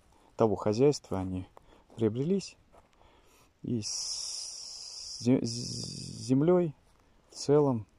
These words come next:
сюда перешла условно техника. А, уже и проводка, провода уже потрескались. Именно проводки на этой сеялке. Есть уже какие-то, какой-то колхоз.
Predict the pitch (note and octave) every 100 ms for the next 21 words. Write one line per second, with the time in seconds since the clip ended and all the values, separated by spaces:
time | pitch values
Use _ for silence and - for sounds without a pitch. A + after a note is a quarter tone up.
0 | - A#2 A2 - - A#2+ - G2+ - A2+
1 | G2+ - _ _ - - _ _ _ -
2 | - A#2+ A2+ G#2 - G2 - - - -
3 | _ _ - - _ _ _ _ _ -
4 | _ - _ _ _ _ _ _ _ _
5 | - F2+ F#2 F#2 F#2 F2+ - - - -
6 | - - - - G#2+ A2+ A2 - C3+ G3+
7 | - D#3+ C#3 - _ _ _ _ _ _
8 | - A2+ B2+ D#3+ E3+ D3+ C#3+ C3+ C3+ C#3
9 | - B2 A#2+ - - - - - - -
10 | _ _ - - - _ _ _ _ _
11 | _ _ - - - - _ _ - A#2
12 | A2 A2 B2 B2 B2 - G#2+ G#2+ A2 G#2
13 | G#2+ - A2+ G#2+ G2+ - A2+ A#2+ - G#2+
14 | G2 G2+ G#2 - A2 G2+ - - G2 -
15 | B2 G#2 - G2 G2+ - E3+ E3+ - -